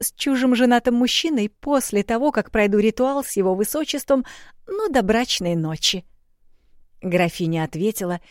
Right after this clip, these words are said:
и с вызовом посмотрела на королеву. «Неплохо», одобрительно кивнуло Её Величество. «Но есть способ лучше». «Я вся внимание».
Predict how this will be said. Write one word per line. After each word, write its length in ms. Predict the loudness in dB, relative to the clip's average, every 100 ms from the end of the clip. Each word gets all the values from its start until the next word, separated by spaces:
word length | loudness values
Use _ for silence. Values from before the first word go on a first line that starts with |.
| -20 _ _ -2
и 120 | -2
с 160 | 2
вызовом 480 | 2 4 2 0 0
посмотрела 640 | -2 -2 -4 -2 -2 0
на 120 | 0 -2
королеву. 600 | -4 -2 -4 -6 -12 -18 _ _ _ -20 _ _ -20 _ _ _ _ _ _ _ _ _ _ _
«Неплохо», 920 | 2 4 6 6 6 6 2 -4 -6 -8 _ _ _ _ _ _
одобрительно 640 | 0 2 4 2 2 0 0
кивнуло 400 | 0 2 2 2
Её 280 | 2 2 0
Величество. 720 | 0 -2 -4 -8 -8 -10 -12 _ _ _ _ _ _ _ 2
«Но 200 | 6 8
есть 500 | 6 8 6 6 -8
способ 640 | -8 6 6 6 2 0 -4 0
лучше». 720 | 4 6 4 2 -6 -6 -10 -16 -20 -20 -20 _ _ -20 -20 -20 -20 -8
«Я 260 | -4 -4 -4
вся 220 | -4 -2
внимание». 680 | -2 -2 -2 -4 -6 -8